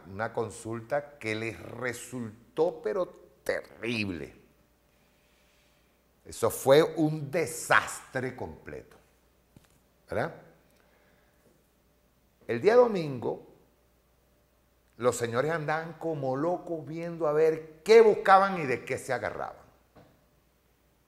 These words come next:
El día domingo. Están buscando una noticia que opacara el tremendo fracaso, no solamente de la, del idiota de Guaidó, el idiota criminal, porque ese tipo es un criminal.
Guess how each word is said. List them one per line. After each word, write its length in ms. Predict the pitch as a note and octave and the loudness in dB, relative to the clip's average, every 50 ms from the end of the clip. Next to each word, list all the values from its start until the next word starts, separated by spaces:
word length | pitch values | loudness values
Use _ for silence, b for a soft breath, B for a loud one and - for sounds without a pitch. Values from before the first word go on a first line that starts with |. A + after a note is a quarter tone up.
| _ _ _ _ _ _ _ _ _ _ _ - | _ _ _ _ _ _ _ _ _ _ _ -8
El 180 | G#2+ G#2 G2 E2 | -8 -8 -6 -2
día 140 | G#2 G2+ | -2 -2
domingo. 420 | A2 A2 - F#2 D#2+ D2 C#2+ - - - | -2 -2 -4 -8 -12 -16 -18 -20 -20 -20
Están 260 | _ - - - A#2+ | _ -16 -16 -14 -10
buscando 400 | C#3+ D#3+ D#3 D#3+ E3 - D#3 E3+ | -10 -10 -8 -6 -8 -8 -6 -8
una 160 | F#3 F#3 F#3+ | -6 -6 -6
noticia 640 | F#3+ F#3 E3+ - - - E3+ D#3+ - - G#3 G3 G3+ | -4 -6 -8 -8 -8 -8 -8 -6 -4 -2 -2 -2 0
que 100 | - G3 | 4 6
opacara 1040 | F3+ D#3+ D#3 - - C3+ B2+ - - - E3 F3+ G#3 A#3 B3 B3+ B3+ - - - - | 6 6 6 6 6 6 6 4 4 2 6 6 6 6 6 2 0 -2 -10 -12 -4
el 300 | - D#3+ D#3+ C#3+ - - | -2 0 0 0 -2 0
tremendo 640 | - D#3 D3 C#3 C3+ C3 C#3 D#3 F3+ G3 F#3+ B3+ B3 | 2 4 4 4 4 2 0 -4 -2 2 2 2 2
fracaso, 840 | B3 G#3 F#3 C#3+ - - D3 D3 E3 - - A3+ A#3 A#3 - - - b b b b b b b b b b b b | 2 2 0 0 0 2 4 4 4 4 2 0 -2 -2 -2 -12 -18 b b b b b b b b b b b b
no 140 | b G2 G#2 | b -10 -4
solamente 960 | - - F#3 A3 B3+ C4+ C4 B3 B3 B3+ B3 - - D4 D4 C#4+ C#4 - - - - _ _ _ _ _ _ _ _ _ | 2 4 4 6 6 6 4 4 2 0 0 -2 0 0 0 0 -2 -10 -18 -20 -20 _ _ _ _ _ _ _ _ _
de 160 | - A#2+ C3+ | -4 0 2
la, 100 | C3+ C3+ | 4 4
del 380 | B2+ B2+ B2 B2 A#2 B2+ B2 A#2 | 4 4 2 -2 0 0 0 0
idiota 420 | A#2 A2 A2 A#2 C3 C#3 - F#3 | 0 0 2 2 2 6 6 6
de 60 | G3 G3+ | 6 6
Guaidó, 340 | E3+ D3 A#2+ A2 A#2+ D3+ | 6 4 2 4 8 8
el 120 | F3+ F#3+ E3+ | 8 6 6
idiota 340 | B2+ B2 A#2 - A2+ - - | 2 0 0 2 0 0 0
criminal, 540 | A#2+ A2+ A2 G2 F#2 E2+ E2+ G#2 C#3+ F3+ | -2 -4 -4 -6 -6 -4 0 0 0 2
porque 160 | D#3+ A#2 E2+ A#2 | 0 -2 -8 -8
ese 60 | A2+ | -10
tipo 220 | C#3+ C#3 D3 F#3 | -10 -8 -4 -4
es 60 | F3+ | -4
un 60 | F3+ F3+ | -4 -6
criminal. 600 | - E3+ C#3+ G#2 F2+ F#2+ C3+ E3 D3 G2+ - | -8 -8 -6 -6 -6 -6 -4 -4 -4 -6 -8